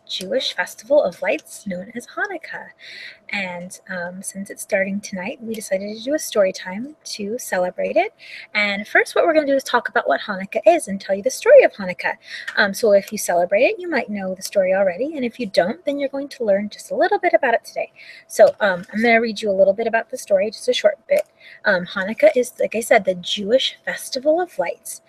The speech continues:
It's the holiday that commemorates the victory over the Greek army in a hundred and forty-five B C, when the temple in Jerusalem was restored to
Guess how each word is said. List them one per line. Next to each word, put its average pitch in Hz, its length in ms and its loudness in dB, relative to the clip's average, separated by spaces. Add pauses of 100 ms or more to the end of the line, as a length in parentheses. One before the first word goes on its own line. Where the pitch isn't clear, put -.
(240)
It's - 140 -8
the 202 80 -8
holiday 247 400 8
that - 140 4
commemorates 220 600 -2
the 214 80 -8
victory 190 520 0
over 196 240 4
the 185 100 -10
Greek 262 340 -4
army 247 340 -2
in 180 120 -8
a 175 60 -6
hundred 247 460 0
and 185 140 -10
forty-five 208 680 -2
B 202 180 -10
C, 208 400 -8 (440)
when 202 100 -8
the 180 60 -6
temple 254 400 0
in 339 100 0
Jerusalem 277 480 2
was 196 160 -4
restored 214 460 2
to - 180 -20